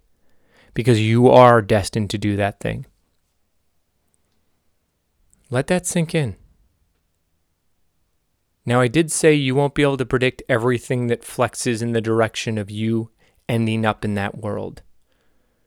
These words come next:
You won't be able to influence every little micro move, but lean into it and start to let that imagination, that dream machine turn on again.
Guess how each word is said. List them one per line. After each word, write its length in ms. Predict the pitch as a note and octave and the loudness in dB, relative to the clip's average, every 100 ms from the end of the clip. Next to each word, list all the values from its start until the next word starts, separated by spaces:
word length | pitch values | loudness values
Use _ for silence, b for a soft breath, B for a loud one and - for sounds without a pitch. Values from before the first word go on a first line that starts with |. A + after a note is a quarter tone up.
| _ _ _ _ _ _ _ _ _ _ _ _ | _ _ _ _ _ _ _ _ _ _ _ _
You 160 | B2 A#2+ | -4 2
won't 220 | B2 A#2+ | 2 2
be 60 | C#3 | 4
able 160 | B2+ A#2 | 2 2
to 120 | - | -4
influence 540 | C#3+ B2+ C3 A2+ G2+ - - | -2 -2 -2 -2 -4 -6 0
every 460 | C3 A#2 B2 B2 | 0 0 0 0
little 320 | A#2 B2 A#2+ | 2 2 2
micro 600 | A2+ A2 A#2 A#2+ - B2 | 0 0 -2 -2 2 2
move, 600 | A#2 A#2 A2 G2+ A2+ - _ _ _ _ _ _ _ _ _ _ _ _ _ A#2+ | 4 0 -4 -6 -10 -16 _ _ _ _ _ _ _ _ _ _ _ _ _ -6
but 440 | A2 A2 - - _ _ _ _ _ _ - | -4 -4 -8 -20 _ _ _ _ _ _ -12
lean 340 | G#2+ G#2 G2+ | -8 -4 -4
into 340 | G2 G2 F#2+ - | -4 -8 -10 -14
it 220 | D3 - _ _ _ _ _ _ _ _ _ _ _ _ _ - | -16 -20 _ _ _ _ _ _ _ _ _ _ _ _ _ -8
and 120 | B2 | -4
start 240 | - B2 - | 2 2 2
to 80 | |
let 240 | A#2 A#2+ - | -2 -2 2
that 140 | A#2+ | 0
imagination, 1000 | G#2+ G#2+ A2 A2 G#2+ G#2+ A2+ - - C3 - _ _ _ _ _ | 2 0 0 0 -2 -2 -2 -4 -8 -12 -18 _ _ _ _ _
that 200 | A#2 G#2+ | -2 -2
dream 340 | G#2+ B2 B2 A#2+ | -2 -2 0 -2
machine 400 | G#2+ - A2 G#2+ | -4 -6 -6 -6
turn 260 | - A#2+ | -6 -4
on 200 | A2+ A2+ | -2 -4
again. 400 | G#2+ G2+ G2 - | -4 -6 -6 -10